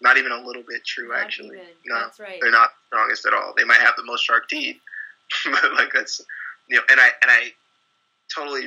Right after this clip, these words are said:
Speaker 1: side theory, and I might totally be wrong on this. I don't know. But I think, like, over time as we evolve and things become more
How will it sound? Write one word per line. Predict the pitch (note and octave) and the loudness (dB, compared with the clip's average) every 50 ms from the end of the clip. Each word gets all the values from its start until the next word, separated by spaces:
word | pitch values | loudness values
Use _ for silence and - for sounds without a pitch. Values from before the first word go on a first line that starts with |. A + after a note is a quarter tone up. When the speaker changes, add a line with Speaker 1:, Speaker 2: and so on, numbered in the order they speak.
| B2+ C3 | -8 -8
Speaker 1:
side | - - - A#2+ A#2 A#2+ - - | -4 0 2 2 2 0 -2 -4
theory, | - A2 G#2+ G#2+ A2 | -8 -10 -8 -8 -8
and | - G#2+ | -10 -4
I | G#2+ | -2
might | A2 A2+ A2+ - | -2 -2 -2 -4
totally | - A2+ A#2 A2+ | -8 -10 -10 -4
be | A2 A2 | -2 -2
wrong | A2 A2+ A#2 A#2 | 0 0 -2 -4
on | A2+ A2 | -6 -8
this. | A2+ - - - - | -8 -8 -4 0 0
I | B2 | 2
don't | A2 - - | 2 0 -2
know. | A#2+ A#2 A#2 A2+ - _ _ _ _ _ _ _ _ - | -4 -6 -8 -10 -14 _ _ _ _ _ _ _ _ -6
But | A2 | -2
I | G#2+ A2+ | -2 0
think, | - B2 A#2+ - - | 2 0 0 2 2
like, | A2+ A2+ A2 - - - _ - | 2 2 2 0 -6 -14 _ -10
over | A#2 A#2+ A#2 A2+ | -2 0 0 0
time | - A#2+ A2+ A2 A2+ | 2 2 0 0 0
as | A2 G#2+ | -6 -12
we | A#2 A#2 A2 | -12 -12 -10
evolve | G#2+ A2+ A2+ A2+ A2+ A2 | -8 -6 -4 -4 -6 -8
and | A2+ A2 A2 - | -10 -14 -12 -10
things | - A2+ A2 A2+ - | -10 -10 -8 -10 -10
become | A#2 - - A2+ A2+ A#2 | -8 -6 -6 -6 -6 -6
more | A2+ A2+ A2+ A2+ A2+ A2+ A2+ A2 A2 A2 | -8 -12 -10 -8 -6 -4 -4 -4 -4 -6